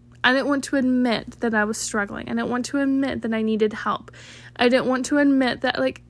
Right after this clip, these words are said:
"Hey, I feel alone and I need support." I didn't want to make myself uncomfortable in those moments.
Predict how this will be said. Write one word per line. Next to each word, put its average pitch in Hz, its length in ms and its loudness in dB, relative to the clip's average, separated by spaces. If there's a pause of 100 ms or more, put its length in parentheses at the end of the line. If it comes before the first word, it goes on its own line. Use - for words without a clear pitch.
"Hey, 269 600 0 (760)
I 262 160 4
feel 311 320 2
alone 269 920 2 (880)
and 269 400 2
I 247 120 2
need 269 220 2
support." - 500 -4 (720)
I 254 120 4
didn't 330 320 0
want 269 440 0 (120)
to 269 380 2 (480)
make 269 320 4
myself 247 520 2
uncomfortable 233 760 -2
in 220 180 -2
those 214 260 -2
moments. - 720 -8